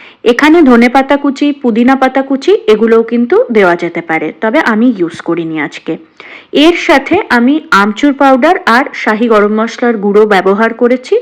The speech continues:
তবে সেই ক্লিপটা নিতে আমি ভুলে গেছি তাড়াহুড়োতে। যেহেতু এটার মধ্যে ডিম দেওয়া আছে আর ছোলার ডাল দেওয়া আছে, তাই বাইন্ডিংয়ের জন্য আর কিছু দেওয়ার প্রয়োজন নেই।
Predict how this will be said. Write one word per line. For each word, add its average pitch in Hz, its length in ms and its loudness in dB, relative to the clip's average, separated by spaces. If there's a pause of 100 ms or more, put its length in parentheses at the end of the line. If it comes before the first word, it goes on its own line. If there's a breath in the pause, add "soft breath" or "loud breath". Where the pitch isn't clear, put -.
তবে 208 200 -4
সেই 233 160 -4
ক্লিপটা 247 420 -2
নিতে 247 260 0
আমি 254 260 2
ভুলে 220 280 2
গেছি 185 260 -2
তাড়াহুড়োতে। - 680 -6 (760 loud breath)
যেহেতু 277 380 2
এটার 311 280 4
মধ্যে 320 300 2
ডিম 262 340 4
দেওয়া 208 300 4
আছে 196 400 -2
আর 226 200 -2
ছোলার 254 380 2
ডাল 254 200 2
দেওয়া 190 260 2
আছে, 185 260 0
তাই 294 220 0
বাইন্ডিংয়ের 214 600 -2
জন্য 247 320 -2
আর - 240 0
কিছু 214 240 -6
দেওয়ার 233 320 -2
প্রয়োজন 160 500 -2
নেই। 151 220 -12